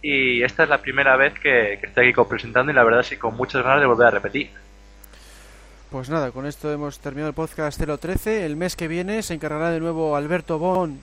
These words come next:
Speaker 2: de presentarlo y traerá, como siempre, pues más novedades, más noticias, debates, reportajes, todo ello con un único factor común que es James Bond. Y nada, espero que os haya gustado el, este podcast cero trece dedicado a Pierre Brosnan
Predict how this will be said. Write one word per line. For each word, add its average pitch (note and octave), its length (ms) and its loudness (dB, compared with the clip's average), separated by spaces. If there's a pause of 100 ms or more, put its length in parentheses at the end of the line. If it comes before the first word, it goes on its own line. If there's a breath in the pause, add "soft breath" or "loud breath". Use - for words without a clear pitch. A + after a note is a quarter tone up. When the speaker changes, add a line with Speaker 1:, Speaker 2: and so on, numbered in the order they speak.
Speaker 2:
de C3+ 140 -10
presentarlo E3+ 680 -4 (600 soft breath)
y G3 300 -2
traerá, E3+ 460 -2
como E3 180 -10
siempre, E3+ 260 -8
pues D3+ 220 -10
más E3+ 240 -4
novedades, E3+ 640 -6
más E3 260 -4
noticias, F#3 800 -6 (400 soft breath)
debates, D#3 680 -4
reportajes, E3+ 1000 -8 (380 soft breath)
todo F#3 260 -2
ello F#3 300 -2
con D#3 180 -6
un F3 140 -4
único E3 280 -6
factor D#3 380 -6
común F3 380 -6
que D3+ 180 -4
es D#3 160 -8
James D3 280 -6
Bond. G3+ 300 -4 (840 soft breath)
Y D3+ 80 -6
nada, E3 180 0
espero C#3+ 260 -6
que C#3+ 100 -10
os C#3 120 -8
haya D3+ 160 -2
gustado C#3+ 560 -4
el, B2 400 -8
este D3+ 240 -10
podcast D3+ 400 -8
cero C#3 160 -2
trece F#3 400 -4
dedicado C#3+ 460 -4
a C3 40 -4
Pierre D#3+ 240 -4
Brosnan F#3 420 -6